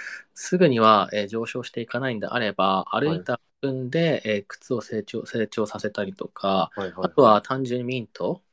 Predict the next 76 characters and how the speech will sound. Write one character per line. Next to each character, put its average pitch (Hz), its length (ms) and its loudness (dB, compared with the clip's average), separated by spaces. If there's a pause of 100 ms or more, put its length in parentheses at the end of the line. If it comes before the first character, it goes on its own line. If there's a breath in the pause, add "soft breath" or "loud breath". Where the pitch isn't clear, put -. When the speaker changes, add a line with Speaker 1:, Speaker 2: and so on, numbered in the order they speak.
(760 loud breath)
Speaker 1:
で - 80 2
靴 - 260 -12
の 123 100 -4
数 101 260 -2
を 95 60 -2
増 95 100 -12
や 104 120 -2
し - 80 -10
た 87 120 -2
り 87 80 -6
と - 140 -8
か、 92 480 4
Speaker 2:
う 98 80 -8
ん、 92 40 -4
う - 20 -2
ん、 - 20 -2
う 87 40 -2
ん、 82 320 -10 (380)
う - 20 -12 (160)
ん。 - 60 -20
Speaker 1:
で、 175 280 6
ミ 156 120 -4
ン 156 60 -6
ト 117 120 -2
が 107 60 0
終 110 140 -2
わ - 40 -8
っ - 40 -20
て - 100 -12
る 117 80 -8
人 - 140 -4
だ - 60 -2
っ - 60 -10
た 185 120 -2
ら、 165 120 2
そ 127 100 -4
の 107 100 0
ジ 107 120 0
ェ 104 60 2
ム 92 200 -4 (580)
を、 165 220 6
Speaker 2:
う - 20 -6
ん。 85 80 -8
Speaker 1:
え 98 720 -4
ー、 - 100 -20
強 95 160 -2
化 85 180 -4
し - 100 -10
て - 160 -6
い 87 80 -8
く。 - 340 -2 (220)
Speaker 2:
う 104 60 0
ん、 - 20 0
う 92 40 0
ん、 85 160 -6
う 90 100 -10
ん、 85 380 -12 (460)
う 120 60 -4
ん、 117 40 -2
う 110 40 -4
ん。 - 20 -6
Speaker 1:
う - 40 -8
ん、 - 40 -14
そ 156 140 -4
ん 156 40 0
な 165 80 0
形 165 400 0
で、 170 200 8
そ - 120 -2
の 120 80 2
ゲ 143 140 6
ー 190 80 4
ム 151 100 2
を 107 80 2
し - 240 -6
ん-、 151 80 -8